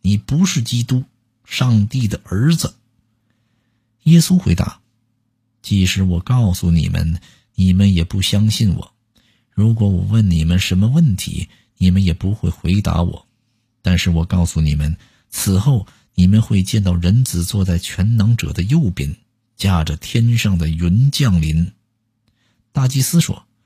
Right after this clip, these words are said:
：“这么说，你是上帝的儿子了？”耶稣回答：“你们说我是。”大祭司一听这话，撕裂了自己的衣服，说道：“他侮辱了上帝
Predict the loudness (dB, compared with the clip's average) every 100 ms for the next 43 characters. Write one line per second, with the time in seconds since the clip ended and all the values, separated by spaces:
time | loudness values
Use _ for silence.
0 | _ _ _ _ _ -2 0 2 2 2
1 | 0 _ _ _ 0 0 2 0 0 0
2 | 0 -2 -2 -4 -2 -2 -4 -8 _ _
3 | _ _ _ _ _ _ 2 2 0 -2
4 | -4 -4 -10 _ _ _ _ 2 4 4
5 | 2 2 0 0 -2 -4 -6 -8 _ _
6 | _ _ _ _ _ _ _ _ _ _
7 | -2 0 2 0 -2 -2 -2 0 0 2
8 | 0 0 -2 -10 _ _ -10 -6 -4 0
9 | 0 0 -2 -6 -4 -6 -4 -2 -4 -6
10 | -18 _ _ _ _ -4 0 0 -4 _
11 | _ _ _ _ _ _ _ _ _ -2
12 | -2 0 0 2 2 0 -2 -2 0 0
13 | -2 -4